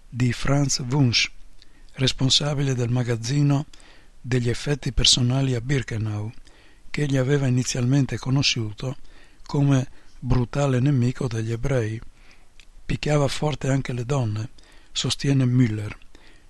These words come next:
Anche altri lo accusano gravemente. Wunsch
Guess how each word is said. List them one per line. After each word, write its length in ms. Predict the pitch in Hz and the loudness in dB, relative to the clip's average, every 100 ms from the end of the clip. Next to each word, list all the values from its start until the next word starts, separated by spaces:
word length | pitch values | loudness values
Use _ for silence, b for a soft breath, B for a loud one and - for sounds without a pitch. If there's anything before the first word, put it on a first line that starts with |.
| b - | b -2
Anche 340 | 139 131 139 | 0 2 2
altri 320 | 139 120 120 | 2 0 -2
lo 140 | 117 135 | 0 -2
accusano 540 | - 123 113 127 123 | -2 -2 0 2 0
gravemente. 880 | 104 110 110 131 139 107 - 113 117 B B B - | -2 -2 2 4 4 2 -4 -8 -8 B B B -8
Wunsch 420 | 131 143 156 - | 2 6 6 4